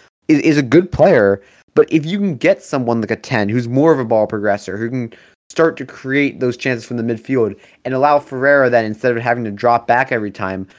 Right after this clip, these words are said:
to run off, then you can start to create something. But I think if you're not able to do that,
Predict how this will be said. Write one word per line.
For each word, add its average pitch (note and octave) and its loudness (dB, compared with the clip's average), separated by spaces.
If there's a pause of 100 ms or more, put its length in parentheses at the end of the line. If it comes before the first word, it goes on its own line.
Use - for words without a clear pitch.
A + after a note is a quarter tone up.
(180)
to B2+ -2
run A#2 2
off, A#2 -2 (540)
then E3 2
you F3+ -2
can D#3+ -2
start C#3 0
to A#2+ -4
create D3+ -2
something. - -16 (320)
But C3+ 4
I B2+ 4
think C3 -2
if A2+ -4
you're A2+ 0
not B2 2
able A#2 0
to G#2+ -4
do F#2+ -6
that, F2 -6